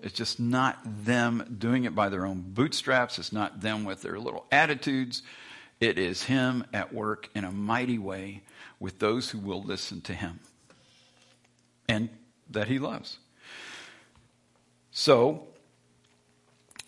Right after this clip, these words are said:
here's the demonstration of goodness that comes out in general. This is Paul in Acts fourteen. He says, "In the past,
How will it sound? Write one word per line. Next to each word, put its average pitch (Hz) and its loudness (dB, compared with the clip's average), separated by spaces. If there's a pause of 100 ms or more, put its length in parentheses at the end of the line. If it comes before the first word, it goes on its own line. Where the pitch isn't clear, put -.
(240)
here's 101 -2
the 107 0
demonstration 110 -2
of 95 -6
goodness 110 0
that 104 -4
comes 104 -2
out 104 2 (240)
in 101 -4
general. 113 2
This 117 -4
is 98 -6 (220)
Paul 123 6
in 95 -4
Acts 110 0
fourteen. 113 -4 (1300)
He 110 -4
says, 139 2
"In 135 2
the 113 2
past, 101 -2